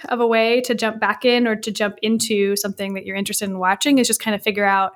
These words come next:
where the elements are, where the potential flip or change or question is in the pilot, and see how that goes. I tried that yesterday. It was kind of a fun viewing experiment. So if you feel like you've finished Netflix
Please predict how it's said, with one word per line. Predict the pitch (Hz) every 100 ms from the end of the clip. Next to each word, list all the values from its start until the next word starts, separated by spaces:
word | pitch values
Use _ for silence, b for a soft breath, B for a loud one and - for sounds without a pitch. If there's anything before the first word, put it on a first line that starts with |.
| B B B B
where | 220 226
the | 226
elements | 220 214 208 202
are, | 214 233 240 233 233 233 -
where | - 220
the | 214
potential | 214 - 220 - 202
flip | 196 - 220 226 - - -
or | 208
change | - - 214 220 214 220 -
or |
question | 202 - 208 - 262 247 247
is | 262 269 269
in | - 254
the |
pilot, | 254 - 254 269 277 - B B B B
and | 214
see | 247
how | 240
that | 220 185 -
goes. | 202 208 240 247
I | 208
tried | 202 214 202
that | 196
yesterday. | 196 202 247 247 247
It |
was | 233
kind | - 214
of | 196
a |
fun | 190 202 196 196 196 b b b
viewing | 190 190 214
experiment. | 220 - 233 233 247 247
So | - 233
if | 226
you | 240
feel | 233 277
like | 285 285
you've | 294
finished | 294 311 294 294 -
Netflix | 311 311 - 233 226 - - -